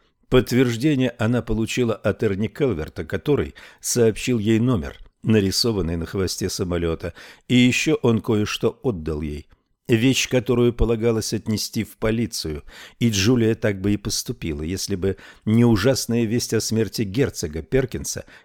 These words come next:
и известие, что его место занял некомпетентный проныра Рэндалф. Эрни отдал ей окровавленное водительское удостоверение Клодет.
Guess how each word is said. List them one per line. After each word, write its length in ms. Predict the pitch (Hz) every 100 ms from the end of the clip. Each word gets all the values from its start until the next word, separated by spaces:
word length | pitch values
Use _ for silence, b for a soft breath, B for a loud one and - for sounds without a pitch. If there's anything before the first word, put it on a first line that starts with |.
| -
и 240 | 117 113
известие, 540 | 101 101 156 - -
что 220 | 82 - 95
его 180 | 87
место 380 | 95 90 - 101
занял 360 | 87 85 76 73 b b
некомпетентный 1080 | - 117 117 139 120 123 113 151 131 123 123
проныра 640 | - 117 110 113 107 107 -
Рэндалф. 720 | 107 117 92 78 78 76 - - - _ _ _ _ _ _ -
Эрни 420 | 113 117 104 107 -
отдал 360 | 104 87 95
ей 180 | 87 95
окровавленное 880 | - 98 - 98 92 78 82 82 82
водительское 640 | 87 85 92 90 - -
удостоверение 840 | 80 78 - - 90 90 85 87 82 b b
Клодет. 580 | - 113 98 71 71 -